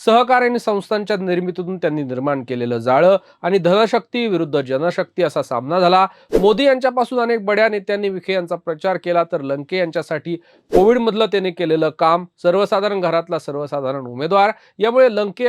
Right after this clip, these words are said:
अल्पावधीत या मतदारसंघात प्रसिद्ध झाले. आणि लोकांचा पाठिंबा त्यांना देखील मिळाला. शरद पवार, सुप्रिया सुळे, जयंत पाटील आणि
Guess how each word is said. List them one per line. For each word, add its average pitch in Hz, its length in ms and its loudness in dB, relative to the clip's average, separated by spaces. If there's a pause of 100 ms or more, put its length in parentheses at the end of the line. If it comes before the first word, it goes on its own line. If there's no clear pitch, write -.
(100)
अल्पावधीत 175 600 -2
या 180 120 -2
मतदारसंघात 147 720 -6 (120)
प्रसिद्ध 202 340 0
झाले. 196 200 0 (480)
आणि 240 200 2
लोकांचा 247 400 0
पाठिंबा 196 400 -4
त्यांना 180 240 -4
देखील 165 280 -8
मिळाला. 127 340 -4 (340)
शरद 156 220 0
पवार, 170 340 4
सुप्रिया 151 400 -2
सुळे, 160 340 -2
जयंत 160 280 -2
पाटील 156 560 0
आणि 185 240 -2